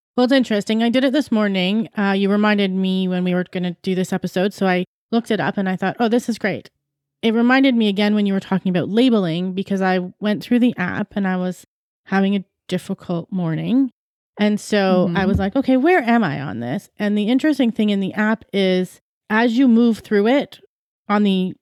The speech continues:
Speaker 1: different axis, it labels feelings or emotions for you.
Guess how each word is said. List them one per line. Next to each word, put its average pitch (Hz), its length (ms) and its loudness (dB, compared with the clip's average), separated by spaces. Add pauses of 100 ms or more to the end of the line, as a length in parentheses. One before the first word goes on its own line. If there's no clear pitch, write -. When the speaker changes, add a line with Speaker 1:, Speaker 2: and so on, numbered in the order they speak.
(120)
Speaker 1:
different 190 300 -2
axis, 190 400 -6 (320)
it - 460 -6 (300)
labels 202 680 0 (600)
feelings 202 640 -2
or 185 120 -2
emotions 175 540 -4
for - 200 -10
you. - 220 -14